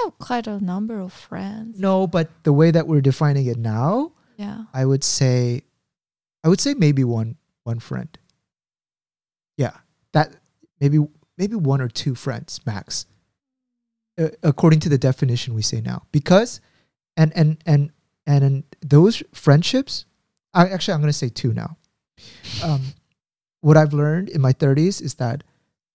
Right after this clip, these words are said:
Speaker 2: when you're in your twenties, because you have no obligation to society, you have no job, you have no responsibilities, all you have is free time. So you don't think about this, but,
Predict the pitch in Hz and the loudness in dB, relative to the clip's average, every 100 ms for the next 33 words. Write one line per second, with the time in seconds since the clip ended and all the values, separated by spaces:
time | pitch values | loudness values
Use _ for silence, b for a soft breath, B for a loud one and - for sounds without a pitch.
0 | _ _ _ _ _ _ _ _ 151 160 | _ _ _ _ _ _ _ _ 2 4
1 | 170 156 - 165 165 196 - 180 185 175 | 6 4 2 2 2 2 -4 -6 -2 -2
2 | - 160 160 170 160 170 147 147 147 143 | -2 0 2 2 0 0 0 0 2 2
3 | - 160 156 - 139 - 123 127 135 131 | 0 -4 -6 -4 -4 -4 -2 -2 0 0
4 | 139 135 143 143 127 123 139 156 185 156 | 0 0 0 0 -2 -2 -2 -2 0 0
5 | 147 156 147 151 143 135 123 117 147 196 | 2 0 -2 -4 -4 -4 -2 0 0 -2
6 | - B B - 180 214 214 156 156 160 | -8 B B -4 0 0 2 2 2 0
7 | 135 - 147 131 - 120 143 214 _ _ | -6 -4 -2 -2 -2 -2 0 -2 _ _
8 | _ b b b 156 139 139 135 139 135 | _ b b b 0 2 2 2 0 -2
9 | 147 160 180 208 - 131 113 | 0 -2 -2 -6 -2 -4 -4